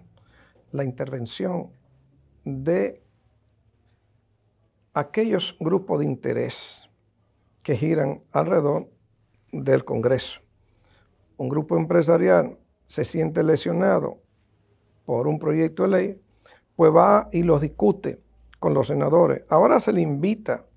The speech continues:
se le invita al Senado, ellos participan, se le escucha en las comisiones, pero hay otras situaciones que pasan.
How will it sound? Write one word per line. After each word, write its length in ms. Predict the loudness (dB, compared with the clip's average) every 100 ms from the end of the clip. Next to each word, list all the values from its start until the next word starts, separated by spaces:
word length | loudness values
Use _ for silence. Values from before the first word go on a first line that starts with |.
| _ _
se 200 | -4 -2
le 80 |
invita 680 | -2 -2 0 -2 -2 -4 -4 _ _ _ _ _
al 160 | -2 0
Senado, 480 | 2 2 4 4 4
ellos 200 | 2 2
participan, 920 | 2 0 -4 -2 -2 0 0 0 -2 -6 -12
se 180 | -6 -2
le 100 | -2
escucha 400 | 0 -2 0 0
en 60 |
las 140 | 0 0
comisiones, 800 | -2 -2 -2 -2 -2 -6 -10 _ _ _ _ _ _ _ _ 2
pero 460 | 4 4 0 -6 _ _ _ _ _ _ _ _ _ _ _ _ _ _ _ _ _
hay 140 | 0
otras 260 | 0 0 -4
situaciones 560 | -4 -4 -4 -2 -6 -6
que 140 | -10
pasan. 440 | -10 -10 -10 -14